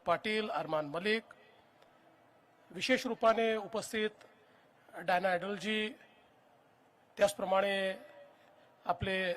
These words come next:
दिलीप वेंगसरकरजी, रवी शास्त्रीजी,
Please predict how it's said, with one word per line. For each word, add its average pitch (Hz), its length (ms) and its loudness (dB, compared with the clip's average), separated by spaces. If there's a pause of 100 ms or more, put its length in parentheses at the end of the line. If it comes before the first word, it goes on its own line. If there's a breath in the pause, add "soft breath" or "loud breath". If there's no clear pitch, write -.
(220)
दिलीप 175 280 -10
वेंगसरकरजी, 196 760 -4
रवी 175 240 -2
शास्त्रीजी, 208 720 -2